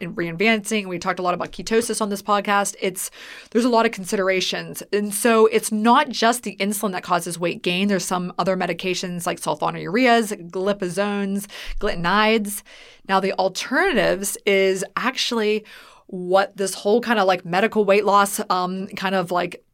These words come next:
blow up is all about right now is, first off, um, this one's not really that great, but it is one that does,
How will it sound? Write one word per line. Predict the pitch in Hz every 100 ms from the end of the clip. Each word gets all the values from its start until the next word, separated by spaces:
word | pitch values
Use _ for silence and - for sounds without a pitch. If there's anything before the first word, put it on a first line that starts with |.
| _
blow | 190 180 160 151 175 214 214
up | 170 185
is | 175
all | 180 180
about | 170 190 294 190
right | 185
now | 175 180 180 175 - - 226
is, | 220 220 220 202 -
first | - 269 339 311
off, | 226 214 233 - -
um, | 196 190 185 190 - - -
this | 226 196
one's | 175 170 - -
not | 180 -
really | 170 170
that | 175
great, | - 175 175 -
but | 180 180
it | 185 185 185 -
is | 196 190 185 180 175 -
one | 190 196
that | 180
does, | 202 247 240